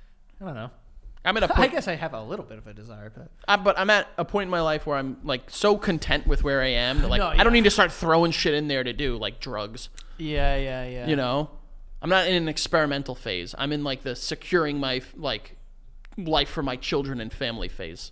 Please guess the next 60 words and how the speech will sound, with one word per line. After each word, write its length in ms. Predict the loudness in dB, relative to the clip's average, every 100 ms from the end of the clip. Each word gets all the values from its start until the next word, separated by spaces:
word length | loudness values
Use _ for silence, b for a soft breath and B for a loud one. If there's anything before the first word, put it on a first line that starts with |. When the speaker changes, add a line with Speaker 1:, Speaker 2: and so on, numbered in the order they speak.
| -12
Speaker 1:
Well, 160 | -8 -6
there's 160 | -6
a 40 | -6
phase 280 | -4 -4 -2
after 320 | -4 -4 -8
that 180 | -10 -10
that 80 | -10
maybe 200 | -10 -10
be 100 | -10
like, 120 | -10
"Ah, 240 | -8 -8 -8
I'll 60 |
fucking 360 | -12 -14 -14 -14
smoke 320 | -14 -12 -12
a 60 | -12
joint 300 | -12 -12 -12
on 80 | -12
the 60 | -14
back 320 | -12 -14 -14 -18 -16 -14
deck, 240 | -14 -14
whatever." 380 | -12 -10 -12 -14 -6
Speaker 2:
What, 280 | -2 0 -2
like 200 | -6 -8
my, 120 | -12 -8
the 120 | -8
golden 300 | -6 -6 -4
age? 380 | -2 -2 -4 -10 -16 -10
Speaker 1:
No, 140 | -8
when 80 | -8
your 100 | -10
kids 240 | -10 -8
are, 60 | -6
like, 160 | -8 -8
out 140 | -8
of 40 | -8
the 60 |
house 280 | -8 -8 -10
and 80 | -12
you're 80 | -12
like, 60 |
"What 80 | -10
are 20 |
we 60 | -8
gonna 160 | -8 -6
do 220 | -6 -4
now? 340 | -2 -4 -6 -10 -14 -18 -14 -10 -10
Smoke 320 | -10 -12 -10
a 40 |
couple 180 | -12 -12
joints, 380 | -10 -8 -8 -8
look 100 | -8
Speaker 2:
Yeah, 60 | -4
Speaker 1:
at 60 | -2
the 60 |
Speaker 2:
maybe 160 | 2 4
I, 100 | 6
Speaker 1:
clouds." 320 | 6 2 0
Speaker 2:
maybe 240 | -2 2 2
I 60 |
will. 340 | 2 2 0